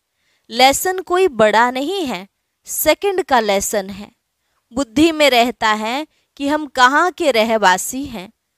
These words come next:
फिर यहाँ कैसे पार्ट बजाने आते हैं। चौरासी का चक्र है।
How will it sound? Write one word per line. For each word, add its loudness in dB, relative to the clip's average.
फिर -2
यहाँ 2
कैसे -2
पार्ट 2
बजाने -2
आते -4
हैं। -14
चौरासी 4
का -4
चक्र -10
है। -10